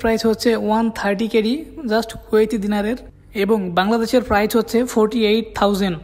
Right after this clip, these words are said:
আটচল্লিশ হাজার টাকায় এই মোবাইলটি পাচ্ছেন, Galaxy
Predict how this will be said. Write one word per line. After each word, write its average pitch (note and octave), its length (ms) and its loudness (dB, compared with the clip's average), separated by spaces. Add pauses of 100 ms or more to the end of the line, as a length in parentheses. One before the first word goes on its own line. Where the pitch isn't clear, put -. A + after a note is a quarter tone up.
(600)
আটচল্লিশ B3 540 0
হাজার A3+ 260 -2
টাকায় G#3+ 280 0 (120)
এই A3 60 0 (100)
মোবাইলটি G3+ 360 -2
পাচ্ছেন, F#3 320 -2 (160)
Galaxy G#3 400 -2